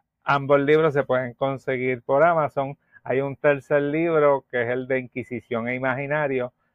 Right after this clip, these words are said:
Ahí hay dos ensayos míos. Eh, uno habla sobre, eh, el, el demonismo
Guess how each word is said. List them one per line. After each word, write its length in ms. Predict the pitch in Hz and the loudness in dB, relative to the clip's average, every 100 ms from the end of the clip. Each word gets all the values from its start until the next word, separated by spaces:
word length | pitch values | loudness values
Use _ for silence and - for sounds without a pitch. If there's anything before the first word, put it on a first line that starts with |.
| _ _ | _ _
Ahí 260 | 110 110 110 | -4 0 2
hay 300 | 117 127 123 | 2 0 -2
dos 220 | 120 117 | -2 -2
ensayos 640 | 123 - 131 123 131 120 | -4 -2 -2 0 -2 -6
míos. 540 | 139 151 139 127 110 - _ _ _ _ _ | -8 -8 -6 -6 -8 -12 _ _ _ _ _
Eh, 360 | 117 113 113 113 | 0 0 2 0
uno 320 | 113 120 127 | -2 -4 -4
habla 280 | 127 131 123 | -2 0 -2
sobre, 1800 | 127 123 120 123 120 120 120 120 117 120 117 120 120 117 113 110 107 | -2 0 0 2 2 2 2 2 2 2 0 -2 -2 -2 -2 -6 -8
eh, 40 | 101 98 _ - - | -10 -16 _ -18 -18
el, 140 | 113 - | -12 -10
el 160 | 113 107 | -6 -2
demonismo 800 | 117 117 160 175 147 139 131 | 0 2 0 -2 -2 -2 -4